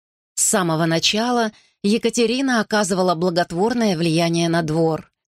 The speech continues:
После Екатерины Арагонской и Анны Болейн не было королевы, которая с большим энтузиазмом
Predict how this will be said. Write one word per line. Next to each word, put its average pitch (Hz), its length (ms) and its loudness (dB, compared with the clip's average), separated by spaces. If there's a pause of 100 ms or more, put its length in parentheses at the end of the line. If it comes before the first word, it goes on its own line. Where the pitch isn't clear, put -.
(260)
После 196 380 0
Екатерины 180 600 0
Арагонской 175 840 0
и 185 280 0
Анны 175 360 0
Болейн 165 680 0 (180)
не 233 260 2
было 170 220 2
королевы, 185 640 0
которая 170 400 0
с 156 80 -2
большим 165 440 0
энтузиазмом 170 920 0